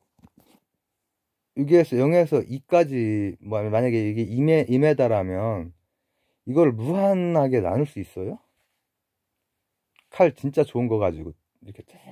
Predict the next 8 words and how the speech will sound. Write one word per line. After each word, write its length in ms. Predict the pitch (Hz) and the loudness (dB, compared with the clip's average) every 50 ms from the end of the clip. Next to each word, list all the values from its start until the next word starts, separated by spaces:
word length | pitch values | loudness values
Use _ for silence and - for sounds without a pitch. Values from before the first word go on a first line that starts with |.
| - _ _ - | -20 _ _ -10
해가지고 500 | 110 101 107 98 87 87 92 101 92 95 _ _ _ _ _ _ _ _ _ _ _ _ - | -6 -4 -4 -4 -6 -8 -10 -12 -12 -12 _ _ _ _ _ _ _ _ _ _ _ _ -6
요리사처럼. 640 | 110 110 117 107 117 104 - - 87 80 76 95 - _ _ _ _ _ _ _ _ _ _ _ _ _ _ _ _ _ _ _ _ _ _ _ _ _ _ _ _ _ _ _ _ _ _ | -2 -2 0 0 0 -2 -2 -4 -8 -8 -8 -10 -16 _ _ _ _ _ _ _ _ _ _ _ _ _ _ _ _ _ _ _ _ _ _ _ _ _ _ _ _ _ _ _ _ _ _
불가능한데? 960 | - - 120 131 131 139 165 165 151 131 117 104 95 87 87 92 - - 247 - _ _ _ _ _ _ _ _ _ _ _ _ _ _ _ _ _ _ _ _ _ _ _ _ _ _ _ _ - | -6 -4 -2 2 4 4 4 4 2 -2 -4 -4 -6 -8 -10 -12 -12 -12 -14 -14 _ _ _ _ _ _ _ _ _ _ _ _ _ _ _ _ _ _ _ _ _ _ _ _ _ _ _ _ -6
근데 160 | 120 127 123 | -2 -2 -2
불가능하지만 880 | - - 127 139 151 151 156 151 139 123 120 117 117 117 110 107 107 | -2 -2 0 2 2 2 2 2 2 0 0 0 -2 -2 -2 -4 -6
관념 340 | - - 113 117 139 151 147 | -6 -4 -2 -2 0 -2 -2
속에서는 380 | 135 - 120 117 113 113 104 92 | -2 -4 -4 -4 -4 -4 -6 -6
가능하죠. 640 | - 90 92 95 95 92 87 85 - 101 95 92 90 | -6 -6 -6 -6 -4 -6 -6 -8 -10 -14 -16 -16 -16